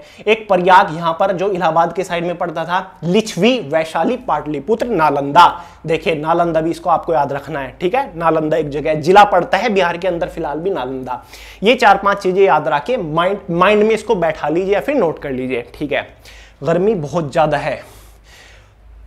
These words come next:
पल्लव वगैरह आपको आगे बताऊंगा, ठीक है, डिटेल से देख लीजिए। प्रयाग, पाटलिपुत्र, अयोध्या, मथुरा और बाकी यहां पर शक थे। अब चलते हैं डिटेल से, गुप्त साम्राज्य का उद्गम हुआ कैसे।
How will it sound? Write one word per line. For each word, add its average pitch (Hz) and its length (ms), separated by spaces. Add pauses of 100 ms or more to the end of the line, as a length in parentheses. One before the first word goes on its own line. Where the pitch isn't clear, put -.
(240)
पल्लव 180 340
वगैरह 175 220
आपको 185 220
आगे 165 200
बताऊंगा, 123 520
ठीक 185 160
है, 233 180
डिटेल 175 340
से 185 160
देख 156 280
लीजिए। 170 260
प्रयाग, 156 640
पाटलिपुत्र, 156 520
अयोध्या, 151 520
मथुरा 160 480 (160)
और 160 60
बाकी 147 320
यहां 135 180
पर 233 160 (200)
शक 156 120 (140)
थे। 127 100 (560)
अब 220 140
चलते 196 300
हैं 277 120
डिटेल 143 360
से, 131 280 (140)
गुप्त 170 260
साम्राज्य 175 600
का 214 100
उद्गम 190 420
हुआ 185 260
कैसे। 143 340